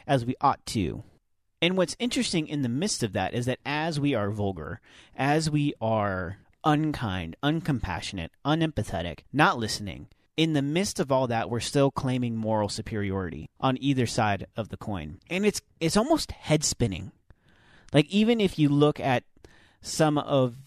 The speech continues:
the supporters of each candidate in this race, and we're not so much getting into the politics today, but just talking about the,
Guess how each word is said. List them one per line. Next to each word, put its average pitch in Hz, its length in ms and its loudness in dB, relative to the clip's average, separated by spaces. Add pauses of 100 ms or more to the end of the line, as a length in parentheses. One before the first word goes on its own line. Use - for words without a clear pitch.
(140)
the 147 100 2
supporters 135 640 2
of 104 260 2 (120)
each - 480 -4 (120)
candidate 113 540 0 (140)
in 113 220 0
this 101 240 -2
race, 98 500 -2 (280)
and 156 100 2
we're 208 80 2
not 208 100 2
so 196 80 0
much 156 160 0
getting 139 220 2
into 117 140 0
the - 80 -8
politics 123 460 0
today, 101 200 -4
but 104 240 -4
just 139 220 -2 (480)
talking 190 340 2
about 131 220 2
the, 120 200 0